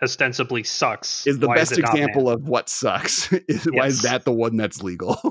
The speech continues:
Speaker 2: <laughs> Versus, like, other examples, which, like, are definitely, and, and, and there is a whole argument that I don't wanna have on this podcast about Commander ban list phil-, philosophy, but that's kind of the points they were making, right? Is like,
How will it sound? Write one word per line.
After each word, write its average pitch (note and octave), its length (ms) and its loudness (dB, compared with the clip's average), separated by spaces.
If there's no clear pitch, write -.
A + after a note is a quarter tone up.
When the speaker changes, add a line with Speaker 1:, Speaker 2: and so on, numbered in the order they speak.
Speaker 2:
<laughs> G#3 560 -4
Versus, A#2+ 540 0
like, G#2+ 200 0
other A2+ 200 2
examples, G#2 500 -2
which, G2 160 -4
like, F#2+ 240 0
are A2+ 100 0
definitely, G2+ 800 0
and, A2+ 200 0
and, B2 260 0
and B2 440 -2
there E3 220 2
is C#3 140 0
a G#2+ 80 4
whole B2 280 2
argument A#2+ 520 2
that G#2 100 2
I F#2 120 4
don't G2 260 0
wanna A#2 180 2
have A2+ 160 2
on A2+ 80 4
this A2 140 0
podcast A2+ 480 0
about G2 240 0
Commander G#2 280 2
ban G2+ 280 0
list G2+ 240 0
phil-, G2+ 340 2
philosophy, A2 460 0
but B2+ 160 -2
that's E3 280 -2
kind G#3+ 200 0
of D#3 80 0
the C3+ 60 2
points C3+ 200 0
they A2+ 80 0
were G#2+ 100 4
making, C3 320 0
right? G#2 140 0
Is G2+ 100 -2
like, F#2+ 200 -2